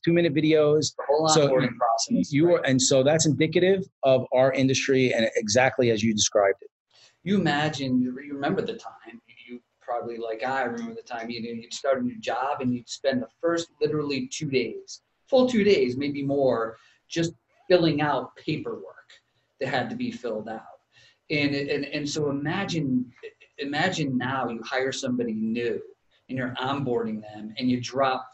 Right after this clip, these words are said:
Speaker 2: three stacks of papers on their desk, what the re-, what the reaction would be. It's unacceptable.
Speaker 1: It, it's not, it's not what people want and it's not what they expect. So you're a hundred percent right.
Speaker 2: So then, then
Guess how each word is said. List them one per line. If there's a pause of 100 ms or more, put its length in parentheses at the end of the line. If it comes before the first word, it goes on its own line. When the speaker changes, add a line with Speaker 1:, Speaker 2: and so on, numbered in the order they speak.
Speaker 2:
three
stacks
of
papers
on
their
desk, (340)
what
the
re-,
what
the
reaction
would
be.
It's
unacceptable.
Speaker 1:
It,
it's
not,
it's
not
what
people
want (220)
and
it's
not
what
they
expect.
So
you're
a
hundred
percent
right. (400)
Speaker 2:
So
then,
then